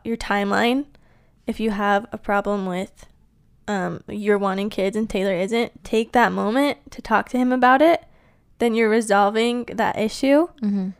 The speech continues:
Speaker 1: Then you have resolved it after you've talked about it, and then you can move on from that. Does that make sense?
Speaker 2: Yeah. I guess as a little girl, I always picked myself, like, already having a kid.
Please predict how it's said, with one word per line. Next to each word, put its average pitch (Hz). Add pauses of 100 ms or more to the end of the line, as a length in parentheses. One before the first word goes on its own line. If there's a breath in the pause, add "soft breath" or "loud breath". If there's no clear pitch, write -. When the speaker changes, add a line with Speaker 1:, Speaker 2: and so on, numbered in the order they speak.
(580)
Speaker 1:
Then 220
you 214
have 208
resolved 214
it 254 (100)
after 202
you've 196
talked -
about 233
it, 262 (1200)
and 220
then 208 (920)
you 220
can 220
move 214
on 220
from 214
that. -
Does 233
that 233
make 240
sense? 254
Speaker 2:
Yeah. 185 (760)
I 202
guess 190
as 185
a 180
little 180
girl, 180
I 180
always 180
picked -
myself, 180
like, 175
already 175
having 160
a 165
kid. -